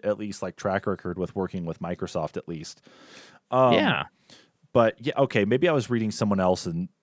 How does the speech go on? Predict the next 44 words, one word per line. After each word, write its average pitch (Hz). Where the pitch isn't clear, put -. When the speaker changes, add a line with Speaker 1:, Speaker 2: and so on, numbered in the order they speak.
Speaker 1:
th-, 104
there's 113
another 135
developer 98
that 90
was 85
in 85
here 85
that 85
was, 85
uh, 85
that 90
did 95
the 87
Turing 90
Test 85
that's 92
working 95
on 85
something 87
new 82
that 78
they 85
had 80
announced 78
during 95
the 82
Game 85
Awards, 78
but 139
I 131
can't 87
remember 78
who 78
it 76
is 76
now. 78
So 78
my 127
mistake 120
to 107
making 98
that, 90
um, 90